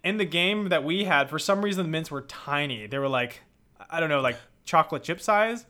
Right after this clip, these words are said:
And they're, they're, like, extremely small, super hard to handle. But in the screenshots, they look like regular size mints. So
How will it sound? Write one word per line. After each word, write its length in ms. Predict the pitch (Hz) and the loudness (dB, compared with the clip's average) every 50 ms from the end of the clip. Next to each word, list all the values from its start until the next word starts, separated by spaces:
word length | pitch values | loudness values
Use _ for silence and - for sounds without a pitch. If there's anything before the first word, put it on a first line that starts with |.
| _ _ _ _ _ _ _ _ _ - | _ _ _ _ _ _ _ _ _ 0
And 400 | 165 160 160 156 156 147 147 - - - | 4 4 4 4 2 0 -10 -12 -10 -8
they're, 160 | 175 175 - | -8 -6 -2
they're, 160 | 160 180 202 | 2 4 4
like, 140 | 208 196 190 | 4 4 2
extremely 440 | 175 160 - - 220 220 208 202 185 | 0 -4 -6 -4 -2 -2 0 0 0
small, 300 | 175 - 175 156 139 127 120 | 0 0 0 0 0 0 -2
super 320 | - - 175 175 175 170 | -4 -4 -4 -4 -2 0
hard 180 | 156 160 151 143 | 2 2 2 2
to 60 | 135 | 0
handle. 260 | 139 139 147 170 190 | -2 0 2 2 2
But 280 | 175 160 165 156 - - - | 2 2 0 0 -2 -8 -6
in 100 | 160 160 | -4 -2
the 60 | 170 156 | -2 -2
screenshots, 540 | - - - 208 247 294 - - 196 160 160 | -4 -4 -4 -2 -2 0 2 2 2 2 2
they 80 | 170 | 2
look 160 | 170 180 175 - | 2 2 2 0
like 120 | 160 139 | -2 -2
regular 300 | 139 143 147 143 151 135 | -2 -2 -2 -2 -2 -4
size 320 | 131 - 151 131 123 120 113 | -4 -2 -2 -2 -2 -2 -6
mints. 300 | 131 127 113 104 104 - | -8 -8 -10 -10 -10 -8
So 320 | - 127 120 117 117 - | -6 -4 -4 -4 -6 -10